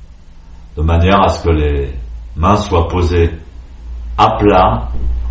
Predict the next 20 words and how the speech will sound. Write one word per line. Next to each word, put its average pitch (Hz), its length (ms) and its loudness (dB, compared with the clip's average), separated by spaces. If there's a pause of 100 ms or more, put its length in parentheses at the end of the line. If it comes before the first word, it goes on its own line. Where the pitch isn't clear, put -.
(140)
à 98 100 2
l'horizontale. 87 920 2 (180)
Il - 60 2
ne - 60 2
faut - 120 -4
pas 92 160 0
qu'elles 85 320 2
penchent, - 680 2 (680)
si - 240 -10
possible, 80 580 -4 (1900)
et 80 60 -8
elles 78 140 -2
soient 78 360 -2
bien 104 300 2
calées 104 280 2
contre 87 320 -4
l'abdomen, 73 600 -2 (1000)
juste 82 240 -4
devant 80 240 0
l'abdomen. 71 380 -4